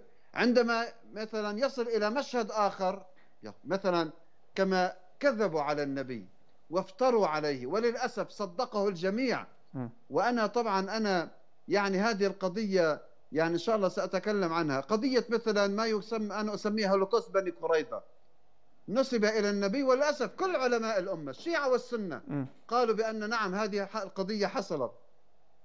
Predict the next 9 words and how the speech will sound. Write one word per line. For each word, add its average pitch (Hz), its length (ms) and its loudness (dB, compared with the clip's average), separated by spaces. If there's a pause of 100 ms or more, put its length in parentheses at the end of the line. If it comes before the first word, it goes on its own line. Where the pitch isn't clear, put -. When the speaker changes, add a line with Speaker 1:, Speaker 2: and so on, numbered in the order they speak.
(100)
Speaker 1:
هذه، 262 360 0
هذه، 233 380 2
هذا 254 140 2
ظلم 247 440 4 (500)
لا 226 140 0
يمكن 277 320 -2
أن 240 140 -4
يفعله 208 420 -2
النبي. 160 360 -4